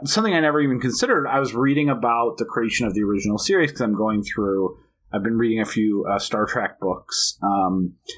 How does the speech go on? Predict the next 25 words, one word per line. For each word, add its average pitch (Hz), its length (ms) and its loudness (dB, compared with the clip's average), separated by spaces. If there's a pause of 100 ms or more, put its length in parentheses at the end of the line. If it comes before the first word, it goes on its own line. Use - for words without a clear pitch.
(400)
and 143 300 2
there's 143 240 2
this 143 140 0
whole 143 140 0
section 247 380 -2
where 151 80 2
they 127 120 2
talked 123 300 -2
about, 107 320 0
like, 107 300 -2 (420)
in 135 120 0
the 123 80 0
sixties, 165 840 -2 (200)
when 110 340 0
T 131 220 2
O 123 80 4
S 233 180 0
was 123 160 -2
on, 110 500 2
that 117 280 0 (300)
every 156 340 2
man 131 320 2
had 113 320 -2
sideburns. - 1000 -4
And 120 420 2